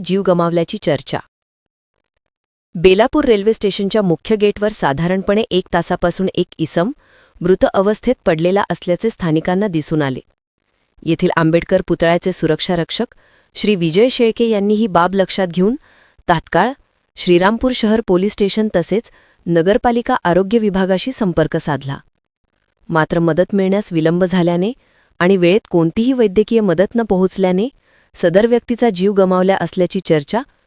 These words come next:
परिसरात सुरू आहे. घटनेची माहिती मिळताच पोलीस निरीक्षक नितीन देशमुख यांच्या मार्गदर्शनाखाली पोलीस हेड कॉन्स्टेबल मच्छिंद्र शेलार आणि पोलीस कॉन्स्टेबल होलगीर यांनी घटनास्थळी धाव घेतली.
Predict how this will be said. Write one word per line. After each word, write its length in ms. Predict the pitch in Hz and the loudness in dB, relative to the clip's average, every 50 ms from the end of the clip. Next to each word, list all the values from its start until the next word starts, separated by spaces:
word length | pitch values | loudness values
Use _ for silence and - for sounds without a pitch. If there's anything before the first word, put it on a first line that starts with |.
| _ _ - | _ _ 2
परिसरात 480 | 185 175 180 185 - 202 208 247 - | 2 4 4 0 0 0 0 0 -2
सुरू 240 | - - 190 170 165 | -2 0 0 2 2
आहे. 240 | 156 143 131 127 - _ _ _ _ _ _ _ _ _ _ _ _ _ _ _ _ _ _ _ _ _ _ _ _ - - | 2 0 -2 -6 -14 _ _ _ _ _ _ _ _ _ _ _ _ _ _ _ _ _ _ _ _ _ _ _ _ -10 0
घटनेची 480 | 156 175 165 - 202 233 254 - 302 | 2 2 2 4 4 4 4 4 2
माहिती 340 | 285 262 254 247 247 - 262 | 2 4 4 2 2 4 4
मिळताच 380 | 247 240 233 226 247 247 247 - - | 4 4 4 4 2 0 0 0 2
पोलीस 260 | 185 170 175 202 - - | 2 2 2 2 0 2
निरीक्षक 360 | 214 208 208 - - - 240 - - | 0 2 2 0 -2 -4 -4 -2 0
नितीन 320 | 185 165 - 208 208 214 | -2 -2 0 2 0 2
देशमुख 400 | 202 202 185 - 214 208 208 - | 2 2 0 2 -2 -2 0 0
यांच्या 280 | 185 165 160 - 190 175 | 0 0 2 0 0 0
मार्गदर्शनाखाली 1000 | 160 147 147 147 156 170 185 185 190 - - 190 190 185 - 190 175 175 214 269 _ _ _ _ _ _ _ _ _ _ | 2 2 0 2 0 0 0 0 0 0 -2 -2 -2 -2 -2 -2 -2 -2 -2 -4 _ _ _ _ _ _ _ _ _ _
पोलीस 300 | - 175 175 196 233 - - | 2 4 4 4 4 0 0
हेड 120 | 240 240 240 | 0 0 2
कॉन्स्टेबल 460 | - 233 220 220 - - 220 208 233 226 | 2 0 0 0 0 0 2 2 2 2
मच्छिंद्र 460 | 190 156 151 - - 190 190 196 208 196 | 2 0 0 -2 -2 -2 -2 -2 -2 -2
शेलार 320 | - 196 175 165 165 226 - _ _ _ _ _ _ _ _ - | 0 0 0 0 0 -2 -4 _ _ _ _ _ _ _ _ -2
आणि 160 | 175 180 185 180 | 2 2 2 4
पोलीस 300 | - 170 160 190 226 - | 4 2 4 4 2 -2
कॉन्स्टेबल 540 | - - 214 208 190 - 226 214 208 226 233 | -2 -2 -2 -2 0 0 0 2 2 2 0
होलगीर 420 | 202 165 160 160 156 147 175 220 320 - _ _ _ _ _ _ - | 2 2 2 2 2 0 0 -2 -2 -6 _ _ _ _ _ _ -2
यांनी 260 | - 170 165 180 185 | 0 2 4 4 4
घटनास्थळी 640 | 165 180 165 - 175 180 196 208 - - 214 220 233 | 2 2 2 2 2 2 2 0 0 2 2 2 2
धाव 240 | 196 180 165 151 | 2 0 0 0
घेतली. 340 | 143 143 147 - - 143 151 | 0 -2 -4 -6 -6 -12 -12